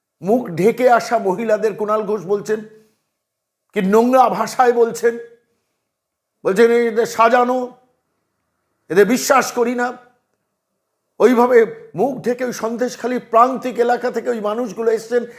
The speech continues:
যারা তেরোটা বছর ধরে শাহজাহানের দ্বারা অত্যাচারিত হয়েছে, নিগৃহীত হয়েছেন, সেই মানুষগুলোকে আপনারা সম্মান দিয়ে গাড়িতে করে নিয়ে এসছেন,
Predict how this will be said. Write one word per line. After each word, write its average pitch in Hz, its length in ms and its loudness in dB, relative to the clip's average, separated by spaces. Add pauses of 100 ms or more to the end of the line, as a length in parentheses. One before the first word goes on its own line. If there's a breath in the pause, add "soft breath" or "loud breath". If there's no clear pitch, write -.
(140)
যারা 233 200 -2
তেরোটা 240 460 0
বছর 240 280 -2
ধরে 240 280 0 (380 soft breath)
শাহজাহানের 240 500 0
দ্বারা 240 200 0
অত্যাচারিত 254 800 0
হয়েছে, 240 480 0 (240 loud breath)
নিগৃহীত 262 540 0
হয়েছেন, 247 440 2
সেই 285 260 -2
মানুষগুলোকে 247 640 -4 (320 soft breath)
আপনারা 240 240 0
সম্মান 247 500 0
দিয়ে 254 200 4
গাড়িতে 254 380 2
করে 247 260 0
নিয়ে 254 220 -6
এসছেন, 233 420 -2